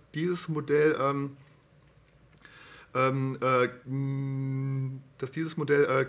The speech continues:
keine Globalkriterien für guten Unterricht, ähm, festlegen will, weil es, ähm, insbesondere aufgrund der, aufgrund der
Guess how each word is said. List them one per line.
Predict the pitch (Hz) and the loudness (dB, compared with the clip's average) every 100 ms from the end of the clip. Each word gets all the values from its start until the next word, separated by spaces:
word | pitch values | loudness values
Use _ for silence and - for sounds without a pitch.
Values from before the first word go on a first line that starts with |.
| - | -4
keine | - 147 160 143 | -4 0 2 0
Globalkriterien | 123 123 131 135 175 185 - - 127 120 117 113 | 2 0 4 4 4 0 -8 -6 -2 0 -2 -4
für | - 131 123 123 117 | -2 2 4 2 0
guten | 135 165 170 151 135 131 131 - - _ _ | -4 -6 0 0 0 -2 -6 -12 -20 _ _
Unterricht, | 135 190 147 107 113 107 - | -2 2 2 2 0 -2 -2
ähm, | 117 117 117 - - - _ _ _ _ | 0 0 -4 -14 -20 -20 _ _ _ _
festlegen | 151 - - 180 180 165 | -4 -4 0 0 0 2
will, | 175 170 147 | 4 6 4
weil | 156 | 2
es, | 151 - | 0 0
ähm, | 131 143 143 | 0 0 0
insbesondere | 170 - 131 110 - - 151 160 | -2 -4 -6 -8 -12 -4 0 0
aufgrund | 127 - 151 156 | 0 -2 -4 0
der, | 147 139 139 - - - - - - - | 2 2 0 -8 -20 -20 -20 -20 -12 -10
aufgrund | 131 - 151 143 | -6 -4 -2 2
der | 139 135 131 127 | 4 6 4 2